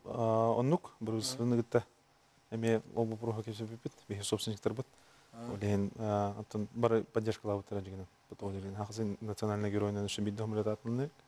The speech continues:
Speaker 2: Мгм.
Speaker 1: Оны оланны ат иңерелде бите. Дигән бары һәбилә бит, бары һәбилә гөлтер.
Speaker 2: Эрдетинник опыт бар суду?
Speaker 1: Эрдетинник отон, э, ике самолету атта опыт. Бир самолет Валерий Кузьмин, герой летчик.
Speaker 2: А.
Speaker 1: Он, э, Роман
Speaker 2: Герой
Speaker 1: Дмитриев, эти билик,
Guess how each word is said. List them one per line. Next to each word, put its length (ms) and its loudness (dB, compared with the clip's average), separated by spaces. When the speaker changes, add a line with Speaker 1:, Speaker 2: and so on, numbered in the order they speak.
Speaker 2:
Мгм. 340 -16
Speaker 1:
Оны 140 -6
оланны 420 2
ат 180 -4
иңерелде 360 2
бите. 240 -2
Дигән 220 -6
бары 240 -2
һәбилә 200 0
бит, 400 -6
бары 160 2
һәбилә 220 2
гөлтер. 280 -6
Speaker 2:
Эрдетинник 600 2
опыт 320 2
бар 220 2
суду? 240 -8
Speaker 1:
Эрдетинник 520 4
отон, 340 2
э, 520 6
ике 180 4
самолету 400 6
атта 240 4
опыт. 420 2
Бир 160 -2
самолет 260 2
Валерий 280 6
Кузьмин, 340 0
герой 280 4
летчик. 280 0
Speaker 2:
А. 220 -8
Speaker 1:
Он, 240 2
э, 180 4
Роман 220 4
Speaker 2:
Герой 180 2
Speaker 1:
Дмитриев, 320 4
эти 240 -2
билик, 340 -8